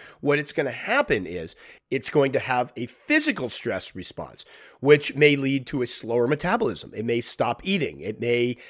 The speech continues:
sit in one spot, become more lethargic. Those are physiological responses to the outside stressors of its bad environment. So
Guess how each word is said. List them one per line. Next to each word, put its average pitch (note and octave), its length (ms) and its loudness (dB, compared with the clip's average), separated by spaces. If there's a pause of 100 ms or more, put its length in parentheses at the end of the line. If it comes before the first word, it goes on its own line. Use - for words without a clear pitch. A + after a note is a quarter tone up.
(140)
sit - 320 -2
in D#3 80 0
one D3+ 160 6
spot, F3+ 400 6
become C3 260 -2
more C3 220 2
lethargic. C#3 720 4
Those C#3+ 200 2
are C#3+ 60 0
physiological D#3+ 800 -2
responses C3+ 760 -4
to - 140 -6
the A2+ 300 -8
outside B2 800 0 (640)
stressors D#3 840 2 (100)
of B2+ 200 2
its B2+ 240 -4
bad A#2 300 -2
environment. A2+ 440 -2
So - 300 2